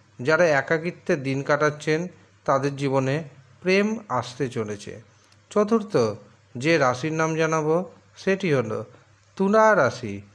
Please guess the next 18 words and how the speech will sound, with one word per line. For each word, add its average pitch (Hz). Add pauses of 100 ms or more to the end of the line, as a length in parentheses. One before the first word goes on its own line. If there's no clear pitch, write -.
(440)
তুলা 185
রাশির 220
জাতক 160
জাতিকাদের 170 (460)
কর্মক্ষেত্রে 180
উন্নতির 139
যোগ 160
দেখতে 156
পাচ্ছি। 156 (640)
এছাড়াও 147 (520)
গাড়ি 147 (140)
বাড়ি 135
ভূসম্পত্তির 147
যোগ 160
রয়েছে। 156 (500)
সন্তানের 196
কারণে 135 (120)
আপনার 127